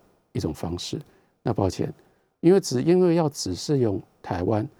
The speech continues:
所以呢，你这个方法一定是拼拼凑凑的。拼凑到什么样的程度呢？我们也是慢慢一点一点的，我们才能够找到所有的这些好不容易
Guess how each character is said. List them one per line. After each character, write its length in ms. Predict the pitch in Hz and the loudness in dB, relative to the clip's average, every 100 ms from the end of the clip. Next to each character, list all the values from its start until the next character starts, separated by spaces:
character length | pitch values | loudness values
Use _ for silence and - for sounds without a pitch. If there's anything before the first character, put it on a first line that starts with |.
| _ _ _ | _ _ _
所 160 | - | 4
以 80 | 156 | 6
呢， 280 | 160 165 160 - - _ _ _ | 6 4 2 -2 -16 _ _ _
你 160 | 143 104 | -4 0
这 80 | 127 | 2
个 40 | |
方 200 | 131 123 | 0 -2
法 180 | - - _ _ _ | -4 -10 _ _ _
一 120 | - | -2
定 120 | 139 135 | 0 0
是 140 | - | -2
拼 160 | - 104 | -4 -2
拼 160 | 98 | -2
凑 140 | - 101 | -6 -10
凑 200 | - - | -8 -10
的。 80 | - _ _ _ _ _ | -12 _ _ _ _ _
拼 180 | - 226 | 2 2
凑 180 | 233 180 | 4 2
到 140 | 185 | 2
什 160 | 135 90 | 0 -4
么 80 | 107 | -2
样 100 | 110 | -2
的 80 | |
程 240 | 95 - 85 | -4 -6 -6
度 160 | 98 | -4
呢？ 180 | 85 - - - | -4 -8 -14 -8
我 120 | 104 | 0
们 100 | 110 | 0
也 80 | 98 | 0
是 120 | - | -2
慢 220 | 113 120 | 0 0
慢 180 | 117 104 - - - _ | 0 -2 -6 -20 -20 _
一 160 | - 226 | 0 0
点 320 | - 117 104 | 2 2 2
一 100 | 160 143 | 2 0
点 280 | 95 85 - | -2 -4 -4
的， 240 | 95 98 - _ _ | -4 -6 -12 _ _
我 80 | - | -2
们 80 | 101 | 0
才 180 | - 92 | 0 -4
能 100 | 92 | -2
够 140 | 98 | -4
找 180 | 90 92 | -4 -4
到 240 | 98 92 - _ _ | -4 -6 -8 _ _
所 300 | - 107 104 | -6 -2 0
有 120 | 87 | -2
的 140 | 95 | -6
这 120 | - | -6
些 220 | 90 98 87 - _ | -6 -4 -6 -10 _
好 180 | _ 107 | _ -2
不 100 | 110 | 2
容 160 | 143 147 | 2 4
易 160 | 143 | 0